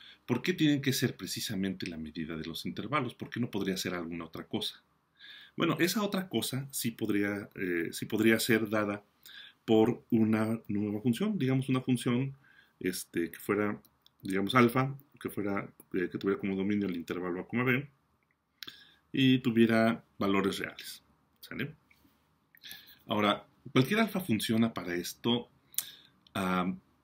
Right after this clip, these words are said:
pues ojalá que sí, pero n-, realmente no. Este,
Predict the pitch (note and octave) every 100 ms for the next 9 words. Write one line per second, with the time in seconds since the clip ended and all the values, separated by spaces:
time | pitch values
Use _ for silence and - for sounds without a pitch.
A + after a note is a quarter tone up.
0 | - _ _ - D3+ C3+ D3+ E3 E3 B2
1 | C3 C3 B2+ G2+ F#2+ G2+ G#2 A2+ A2+ A2+
2 | B2 A2+ F#2+ D#2+ - _ _ G#2 F#2 -
3 | - F#2 F2